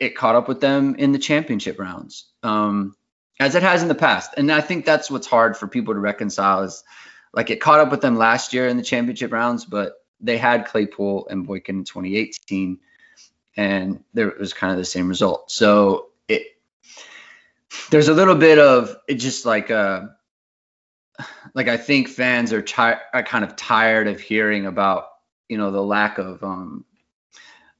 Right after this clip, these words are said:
I guess, personnel when, you know, you had personnel at other times and it didn't work out. I, I mean, it's, it's hard to, it's hard to, uh, compare seasons, right? It's hard to compare twenty eighteen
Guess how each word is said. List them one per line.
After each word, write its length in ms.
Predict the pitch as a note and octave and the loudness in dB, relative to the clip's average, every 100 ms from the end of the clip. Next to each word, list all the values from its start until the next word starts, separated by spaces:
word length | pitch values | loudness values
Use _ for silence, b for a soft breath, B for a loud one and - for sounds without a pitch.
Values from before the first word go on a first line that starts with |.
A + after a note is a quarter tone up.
| _ | _
I 80 | A#2+ | -2
guess, 160 | A2 - | -2 0
personnel 1000 | C3+ - G#2+ C3 C#3+ A#2+ G#2+ G#2+ - _ _ - | -2 0 2 4 6 6 4 0 -10 _ _ -8
when, 640 | G#2+ A2 G#2+ G#2 G2 G2 - _ _ _ _ | -4 0 0 0 -2 -6 -10 _ _ _ _
you 100 | A#2 | -4
know, 60 | G#2 | -2
you 140 | G2 | -2
had 300 | G2 A#2+ A2 | 0 0 0
personnel 380 | A2+ F#2+ G2+ G2+ | 0 -2 0 2
at 80 | F#2+ | 4
other 160 | G2 F#2 | 2 0
times 560 | - F#2+ F2+ F2+ - _ _ _ _ _ - | -4 -4 -4 -6 -12 _ _ _ _ _ -6
and 500 | A2 G2+ G2 F#2+ - | 0 0 0 -4 -8
it 180 | G2 F#2+ | -12 -2
didn't 260 | C3 A#2+ G2 | 0 2 0
work 240 | F#2+ F#2+ | -2 0
out. 360 | F#2 F#2 F#2 - B B B - C#3 | 0 2 -2 -8 B B B -6 -4
I, 220 | - - _ _ | -4 -8 _ _
I 80 | C#3+ | 2
mean, 400 | C3+ B2 A2+ - | 4 4 0 -2
it's, 180 | C#3 A2 | -2 -2
it's 240 | C3+ C#3 C3+ | -2 -4 2
hard 320 | C#3 C3+ A#2+ | 4 4 2
to, 360 | B2 A2+ G#2+ G#2+ | 0 0 -2 -4
it's 160 | A#2 | -8
hard 280 | - B2+ A2+ | 0 2 2
to, 280 | - A#2+ G#2+ | -2 -4 0
uh, 260 | G2+ F#2+ - | 2 2 -2
compare 460 | - G#2 B2+ A2 | -4 -4 0 0
seasons, 460 | F#2 G2+ F#2+ F2 E2+ | 0 -4 -6 -8 -8
right? 160 | G2 G2 | -6 -4
It's 100 | - | 0
hard 160 | C3 | 2
to 60 | B2+ | 2
compare 280 | B2 A2+ G#2+ | -2 0 -2
twenty 340 | A2 G#2+ G#2+ | -2 -4 -2
eighteen 540 | G2+ - G#2+ G#2 G2 | -2 -4 -4 -2 -4